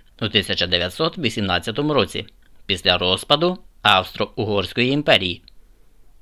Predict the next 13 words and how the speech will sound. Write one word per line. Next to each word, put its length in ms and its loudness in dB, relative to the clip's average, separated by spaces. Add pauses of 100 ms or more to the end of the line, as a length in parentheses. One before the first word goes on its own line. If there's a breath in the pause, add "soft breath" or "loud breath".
(100)
У 80 2
її 280 6
столиці 540 0
Відні 460 0 (260)
сьогодні 440 -2
проживає 680 2 (180)
майже 360 2
п'ята 520 2
частина 520 0
населення 540 0
країни. 440 0 (1040)
Тут 280 4
поважають 640 4